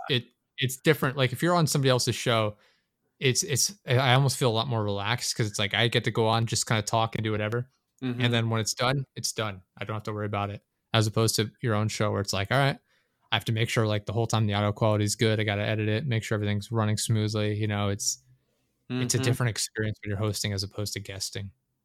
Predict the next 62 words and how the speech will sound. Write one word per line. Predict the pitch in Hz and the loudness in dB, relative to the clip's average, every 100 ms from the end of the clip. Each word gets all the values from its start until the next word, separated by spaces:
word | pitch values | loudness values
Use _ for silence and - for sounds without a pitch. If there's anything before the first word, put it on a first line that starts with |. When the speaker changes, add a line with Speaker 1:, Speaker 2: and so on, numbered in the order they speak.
| - | -4
Speaker 2:
Oh, | 113 | 0
Speaker 1:
It's | 98 | 2
just, | 98 - - - | 0 -2 -10 -6
it's | 113 | -4
Speaker 2:
absolutely. | - | -4
Speaker 1:
such | - | -4
a | 104 | -4
more | 104 | -4
laid | 104 101 | -4 -4
back | 98 - | -4 -6
experience | 107 - 104 98 | -10 -6 -6 -4
when | 104 | -6
you're | 98 | -8
a | |
guest. | 95 98 - - _ - | -6 -6 -8 -10 _ -6
And | |
I, | 107 107 | -4 0
I've | 113 113 | 0 2
really | 107 | -2
enjoyed | 101 107 98 | -2 -4 -4
doing | 101 101 | -4 -4
it. | 101 - _ _ _ _ _ _ - | -6 -10 _ _ _ _ _ _ -10
Um, | 101 98 98 _ _ _ _ _ | -8 -8 -12 _ _ _ _ _
but | - 107 | -4 0
yeah, | 117 | 2
no, | 110 98 | 2 0
thank | - 151 | 0 0
you | 120 | 0
so | - | 0
much | 113 | 0
for | - | -2
coming | - 101 | -6 -6
on. | 101 98 | -6 -6
This | - | -6
has | |
been | 117 | -6
a | 101 | -6
blast. | 101 104 - - _ _ - | -6 -6 -8 -16 _ _ -8
Had | 113 | -2
a | |
lot | 101 | 0
of | 101 | 0
fun | - 107 107 | 0 0 2
having | 104 107 | 2 2
you | |
on. | 113 123 _ _ _ _ - | 2 0 _ _ _ _ 2
Speaker 2:
Yeah, | 120 160 | 6 6
thank | - 139 | 6 0
you | 123 | 0
so | 127 | 0
much. | 123 151 - | 2 2 2
I | 113 | 0
really | 113 120 113 | 2 2 4
enjoyed | 113 120 123 | 6 4 4
it. | - _ _ _ - _ _ _ _ | 0 _ _ _ -20 _ _ _ _
Speaker 1:
Thank | 151 170 | -6 -6
you. | - | -4
I'm | 107 | -4
glad. | 110 143 104 | -4 -4 -6
I'm | 131 | -8
glad. | 127 - | -10 -10
Yeah. | 160 | -12